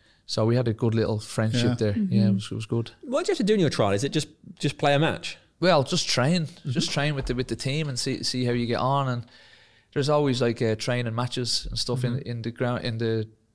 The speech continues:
Speaker 1: in the training ground. I didn't play a match, I think, 'cause of, with registration and stuff with, with, with your team back home.
Speaker 2: That'd have been Eric, would it? Eric Harrison?
Speaker 1: No, it was, uh,
Speaker 2: No?
Speaker 1: the, the coaches at the time was Neil Bailey and, uh,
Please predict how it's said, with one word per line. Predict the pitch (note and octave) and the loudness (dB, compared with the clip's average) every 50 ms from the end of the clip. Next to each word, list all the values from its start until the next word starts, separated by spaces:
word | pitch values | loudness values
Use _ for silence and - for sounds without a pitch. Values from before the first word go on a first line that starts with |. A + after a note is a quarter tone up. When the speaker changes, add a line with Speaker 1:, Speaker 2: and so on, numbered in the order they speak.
| _ _ _ | _ _ _
Speaker 1:
in | - - A#2+ | -12 -8 -8
the | A#2+ A#2 | -6 -6
training | - B2 A#2+ A#2+ B2 A#2+ A2+ | -4 -4 -2 -2 -4 -4 -4
ground. | A#2 A2+ A#2 A#2+ | -2 -2 -2 -2
I | C#3 | -2
didn't | D3 D3 A2+ B2+ A#2+ | -4 -4 -6 -8 -8
play | - - B2 A2+ A2 | -2 0 2 2 2
a | G#2+ | 2
match, | A#2 A#2+ A#2+ A#2+ - - | 0 -2 -2 -2 -2 -4
I | B2 | -2
think, | - E3+ E3+ - | -2 -4 -4 -2
'cause | C3 B2+ A2+ A#2 | -2 -2 0 0
of, | A#2 G#2+ - | -2 -4 -2
with | A2+ A2+ - - | -2 -2 -2 0
registration | A#2 A#2+ A#2+ A#2+ A#2+ G#2+ - - A#2+ B2 C3 A#2+ - B2+ A#2 A2+ | 0 0 0 0 -2 -4 0 0 2 2 2 0 -2 -4 -4 -6
and | A2 G#2+ | -6 -6
stuff | - - - A#2+ A2 - - | -6 -4 -4 -6 -6 -4 -4
with, | A2+ G2+ - | -4 -4 -4
with, | - G#2+ G#2+ - - - | -6 -8 -8 -10 -16 -10
with | - A#2+ G#2+ - - - - _ - - - | -6 -6 -6 -6 -10 -18 -20 _ -20 -10 -6
your | A#2 A2 | -6 -6
team | - - A#2 A#2 A#2 | -4 -6 -6 -6 -4
back | A2 A2 G#2 - | -2 -4 -4 -2
home. | - A2+ A2+ A#2 A#2 A2+ - - - - | -2 -2 -2 -2 -2 -6 -8 -10 -16 -6
Speaker 2:
That'd | - D#3+ C3+ B2 | -2 0 2 2
have | B2+ B2 | 2 2
been | A2 A#2+ C3 - - | 2 0 -2 -2 0
Eric, | D3 D3+ C#3 B2 A#2 | 0 2 2 0 0
would | A2 A#2 C#3 | -2 -2 -2
it? | E3 D3+ - - - _ _ _ D3 | -4 -6 -6 -16 -20 _ _ _ -2
Eric | C3 B2+ B2 - | -2 -2 0 -2
Harrison? | C#3+ C3 A#2 - - - G#2+ G#2 - _ _ _ _ _ - | -2 -2 -2 -2 -2 -4 -6 -8 -8 _ _ _ _ _ -2
Speaker 1:
No, | F3+ F#3 F3+ F#3 F3+ | 2 2 2 2 2
it | |
was, | F3+ F3+ - G3 | 0 0 2 4
uh, | F#3 F3+ F3+ F3 - | 6 6 6 4 4
Speaker 2:
No? | - | 0
Speaker 1:
the, | E3+ - F#3+ F#3 F#3 F3+ E3 - - - - | 0 2 2 4 4 2 0 -2 -8 -6 -6
the | F3+ | -6
coaches | E3+ - G#3 A3 A#3 - F3+ - | -2 2 0 0 2 0 0 0
at | F#3 D#3 | 0 -2
the | - - | -2 -2
time | - E3 D#3 D#3+ D#3+ D3 | -2 0 2 2 2 2
was | C#3 C3 - | 0 0 0
Neil | D3 D3+ D#3 D3+ C3+ | 2 4 4 4 4
Bailey | C3 C3+ D3+ F3 F#3 F3 D3 C3 | 4 4 4 4 4 4 2 2
and, | B2 A#2+ A#2 | 0 0 0
uh, | A2+ | 2